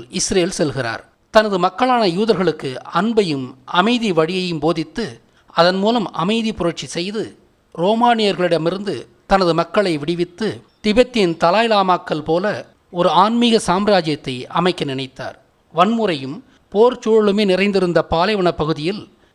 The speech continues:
இவருடைய கருத்துக்கள் வித்தியாசமானதாகவும் விரும்பப்படுவதாகவும் இருந்தது. இது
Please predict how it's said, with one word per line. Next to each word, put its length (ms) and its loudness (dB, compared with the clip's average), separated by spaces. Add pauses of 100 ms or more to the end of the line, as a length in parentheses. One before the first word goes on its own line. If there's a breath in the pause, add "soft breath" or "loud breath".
இவருடைய 280 2
கருத்துக்கள் 580 0
வித்தியாசமானதாகவும் 1300 0 (100)
விரும்பப்படுவதாகவும் 1080 0
இருந்தது. 340 -8 (400)
இது 220 -4